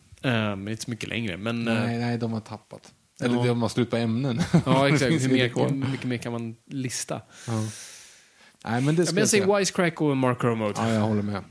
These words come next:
Speaker 2: Ma-, Mark Kermode.
Speaker 1: Mm.
Speaker 2: Eh, Mafoto. Ma-, Mafoto? Mafoto? Ja, ja. Eh, har Fabian sett Despicable Me-filmerna än?
Speaker 1: Nej.
Speaker 2: Amir, eh, vad det som helst är det.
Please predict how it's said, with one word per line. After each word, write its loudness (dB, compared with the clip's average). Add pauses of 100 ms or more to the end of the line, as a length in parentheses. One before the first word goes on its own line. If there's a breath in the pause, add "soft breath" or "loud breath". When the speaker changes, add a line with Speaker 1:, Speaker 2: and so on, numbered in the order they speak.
Speaker 2:
Ma-, -8
Mark -6
Kermode. -10 (160)
Speaker 1:
Mm. -2
Speaker 2:
Eh, 0
Mafoto. 0
Ma-, -6
Mafoto? -4 (100)
Mafoto? -6 (680)
Ja, -2 (400 loud breath)
ja. -2
Eh, 0
har 2
Fabian 0
sett -4
Despicable -2
Me-filmerna -2
än? -14
Speaker 1:
Nej. -4 (160)
Speaker 2:
Amir, -2 (180)
eh, -10
vad -8
det -14
som -12
helst -14
är -16
det. -20